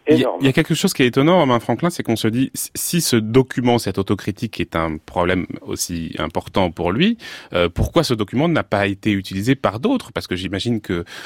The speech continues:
Speaker 1: euh, voilà, de, de, d'autres auraient pu essayer de, de le déstabiliser, de le faire tomber en utilisant ce document.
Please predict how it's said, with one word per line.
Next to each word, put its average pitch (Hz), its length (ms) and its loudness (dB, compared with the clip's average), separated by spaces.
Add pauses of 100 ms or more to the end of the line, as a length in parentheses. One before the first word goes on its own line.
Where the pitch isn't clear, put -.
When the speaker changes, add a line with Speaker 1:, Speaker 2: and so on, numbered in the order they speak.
(200)
Speaker 1:
euh, 71 800 -4 (760)
voilà, 104 380 0
de, 71 220 -10
de, 73 200 -10
d'autres 107 500 0
auraient 92 180 0
pu 110 260 0
essayer 101 540 0
de, 107 160 0
de 95 140 0
le 92 120 2
déstabiliser, 92 720 0
de 120 60 0
le 104 80 4
faire - 180 -4
tomber 98 320 2
en 123 100 2
utilisant 98 380 0
ce 104 60 -6
document. 170 360 0